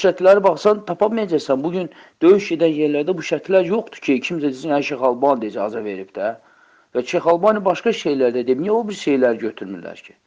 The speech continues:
Yəni, ona görə Şeyx Alban dediyi şərtlər, qaydalar bu gün yoxdur, axı. Və Şeyx Albani də, e, bunu deməkdə düzdür.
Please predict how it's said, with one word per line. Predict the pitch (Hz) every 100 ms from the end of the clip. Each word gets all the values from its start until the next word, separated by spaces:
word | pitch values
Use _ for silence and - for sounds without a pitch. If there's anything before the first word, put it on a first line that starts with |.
| _ _ _ _
Yəni, | 123 156
ona | 208
görə | 190 208 196 - -
Şeyx | - 208 175
Alban | 160 185 208 175
dediyi | 151 175
şərtlər, | - 143 135 180 190
qaydalar | 180 139 156 180 175
bu | 156
gün | 196 156
yoxdur, | 170 214 - 160
axı. | 143 107 - _ _ _ -
Və | 131
Şeyx | 175 151
Albani | 160 170 202 185 170
də, | 202 - - - _
e, | 135 131 131 127 127 - -
bunu | 151 170
deməkdə | - 175 160 160 196 208
düzdür. | 190 156